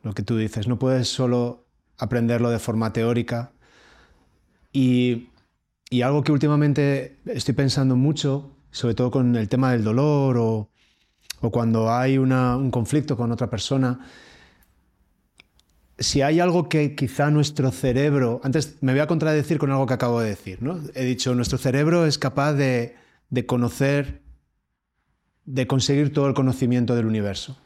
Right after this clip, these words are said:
Pero hay un misterio ahí, para mí todavía,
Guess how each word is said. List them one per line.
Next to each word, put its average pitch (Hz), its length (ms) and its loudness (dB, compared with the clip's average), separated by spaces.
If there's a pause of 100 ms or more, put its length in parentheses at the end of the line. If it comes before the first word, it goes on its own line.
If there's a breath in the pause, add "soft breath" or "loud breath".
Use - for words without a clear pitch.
(920 loud breath)
Pero 127 560 0
hay 135 160 0
un 156 100 2
misterio 156 460 2
ahí, 170 440 0 (260)
para 110 180 0
mí 160 260 2
todavía, 156 640 0